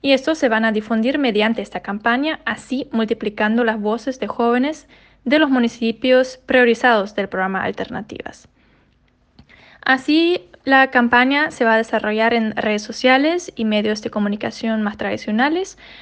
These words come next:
mediante posts, tertulias, conversatorios virtuales, videos, cuñas radiales, entrevistas, etcétera.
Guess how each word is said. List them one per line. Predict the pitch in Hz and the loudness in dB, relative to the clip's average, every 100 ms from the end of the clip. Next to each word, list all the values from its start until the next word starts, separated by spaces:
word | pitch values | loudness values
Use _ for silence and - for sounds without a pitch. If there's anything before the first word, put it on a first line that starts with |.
| - | -6
mediante | 240 233 226 214 233 | -2 2 2 4 2
posts, | - - 226 226 233 - | 0 0 4 4 2 -2
tertulias, | 240 233 - 220 226 220 220 220 | -2 -2 -2 0 0 2 2 0
conversatorios | - 220 214 214 208 214 220 214 | -2 0 0 -2 -4 -2 -2 -4
virtuales, | - - 226 214 214 208 214 - - - - | -6 -4 2 2 2 0 -4 -14 -20 -16 -4
videos, | 226 202 220 220 226 226 233 - | -2 2 4 4 4 4 2 -2
cuñas | - 240 220 220 | -4 0 2 2
radiales, | 202 202 202 214 226 220 220 | 0 0 2 4 4 4 0
entrevistas, | - 208 202 202 220 - - 214 208 - | -2 -4 -2 -2 -2 -4 -4 -4 -6 -10
etcétera. | 214 - 185 - 175 | -10 -8 -8 -8 -8